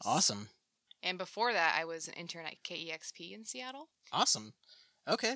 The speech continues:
Speaker 1: sweet. Um, how, how did you get involved in, in radio, especially, I mean, K E X P and Chaos, they're some of the best, obviously.
Speaker 2: Yeah, I've always been just really obsessed with music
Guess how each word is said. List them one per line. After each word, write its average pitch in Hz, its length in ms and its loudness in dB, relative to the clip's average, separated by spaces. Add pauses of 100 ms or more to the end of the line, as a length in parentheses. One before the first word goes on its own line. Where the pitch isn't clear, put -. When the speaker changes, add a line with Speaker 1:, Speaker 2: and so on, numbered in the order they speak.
Speaker 1:
sweet. 214 420 0
Um, 135 320 0
how, 180 240 4
how 139 140 2
did 180 160 0
you 185 80 -2
get 175 160 4
involved 151 400 2
in, 127 340 -8
in 120 160 -10
radio, 101 540 -6
especially, 117 460 -4 (220)
I 123 60 -10
mean, 110 140 -10
K 135 220 -4
E 123 100 -2
X 113 100 0
P 113 340 -2
and 101 240 -12
Chaos, 107 400 0
they're 104 120 -8 (840)
some 147 180 4
of 120 60 -6
the 113 60 -10
best, 101 460 -2
obviously. 101 460 -4 (540)
Speaker 2:
Yeah, 180 320 2
I've 190 200 2
always 202 320 -2
been 196 160 -10
just 180 240 -2
really 180 220 -4
obsessed 170 400 -2
with 175 120 -14
music 175 480 -6